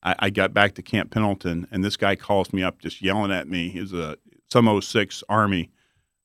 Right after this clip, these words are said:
um, threatening to charge me. And I didn't even know who this guy was or why he was calling me. But that's, that's kinda what you get when you got into Guantanamo. Um, and I was the most senior military guy defending somebody in, in Guantanamo at the time.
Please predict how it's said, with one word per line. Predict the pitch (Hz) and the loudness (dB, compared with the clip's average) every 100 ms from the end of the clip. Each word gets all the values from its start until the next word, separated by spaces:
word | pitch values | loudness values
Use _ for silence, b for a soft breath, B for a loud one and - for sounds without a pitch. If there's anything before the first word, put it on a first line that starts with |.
| - | 0
um, | 98 95 90 87 - | 2 4 2 0 2
threatening | 113 107 98 | 2 4 0
to | 87 | -2
charge | - 104 101 101 | -2 2 2 2
me. | 76 76 - - | -4 -10 -12 -8
And | 95 - | -8 4
I | 139 | 6
didn't | 170 117 | 8 6
even | 92 | 4
know | 92 | -4
who | 92 123 | 2 4
this | 117 - | 4 2
guy | 113 107 | 4 4
was | 113 120 104 | 6 4 4
or | 87 | -2
why | 92 107 | 2 2
he | 107 | 2
was | 104 98 | 0 -4
calling | - 92 78 - | -2 -2 -2 -8
me. | _ _ _ _ _ | _ _ _ _ _
But | 98 | 8
that's, | 120 131 - | 8 8 4
that's | 135 127 | 4 4
kinda | - 147 | 6 8
what | 117 110 | 8 6
you | 107 | 0
get | 101 110 - | 4 4 4
when | 104 | -2
you | 101 | 0
got | 98 | 0
into | 95 92 90 - _ | 0 -2 -8 -10 _
Guantanamo. | 98 90 - 101 92 71 50 _ _ _ _ _ _ - | -2 -2 0 0 0 -4 -8 _ _ _ _ _ _ -2
Um, | 98 95 87 - | 2 2 -2 0
and | 117 | 8
I | 131 | 10
was | 135 123 | 10 10
the | |
most | 123 113 - | 8 8 4
senior | - 147 135 123 117 101 - | 6 8 10 10 8 4 -2
military | 110 117 131 120 - 104 92 | 4 6 8 6 4 2 4
guy | 98 95 92 | 2 4 4
defending | 92 - 127 117 98 - - | 0 2 4 4 2 -4 -8
somebody | 113 92 87 90 87 _ | -4 -2 0 -2 -4 _
in, | 92 90 | -6 -4
in | 92 90 | -6 -4
Guantanamo | 92 92 - 90 90 87 92 | -4 -4 -4 -4 -4 -4 -6
at | 98 | -10
the | - | -14
time. | _ 101 87 85 | _ -4 -4 -6